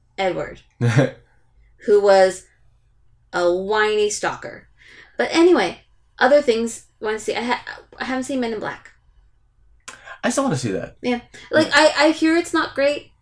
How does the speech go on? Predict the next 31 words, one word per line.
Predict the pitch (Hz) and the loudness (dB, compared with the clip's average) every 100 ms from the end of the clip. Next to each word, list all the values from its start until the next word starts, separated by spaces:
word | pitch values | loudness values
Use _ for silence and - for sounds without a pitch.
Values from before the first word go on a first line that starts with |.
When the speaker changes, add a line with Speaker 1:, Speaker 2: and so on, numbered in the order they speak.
| _ _ _ _ - | _ _ _ _ 0
Speaker 1:
but | 262 254 233 | 4 4 4
I | 262 | 2
still | - 294 | 6 4
wanna | 294 285 | 4 -4
see | - 269 | 0 0
it, | - | 0
'cause, | - 262 233 | 0 0 0
no | - 269 | -4 -2
offense, | 262 262 254 - _ - | -2 -4 -6 -14 _ -2
the | 247 | 0
first | 262 262 | 2 0
two | 269 | -2
Men | 262 | -4
in | 254 | -2
Bl-, | 247 - - - | -4 -6 -16 -4
the | 240 | -4
first | 247 254 - _ | 0 -2 -2 _
Men | - 240 247 | -8 -4 -2
in | |
Blacks | 247 240 240 - _ _ - | 0 -2 -4 -16 _ _ -4
aren't | 240 233 | -4 -2
great. | 233 233 - _ _ _ - - | 0 0 -4 _ _ _ -14 -2
Speaker 2:
Yeah. | 120 - | 0 4
Speaker 1:
But | 262 | 8
they're | 240 | 8
fun. | 202 220 226 233 240 - | 6 -2 -2 -2 -8 -6
And | 233 | 2
Speaker 2:
Yeah. | 240 | 4
Speaker 1:
also, | 233 240 262 247 240 | 4 4 4 4 2
my | 233 233 | -2 0
ent-, | 233 233 - | 0 -4 -10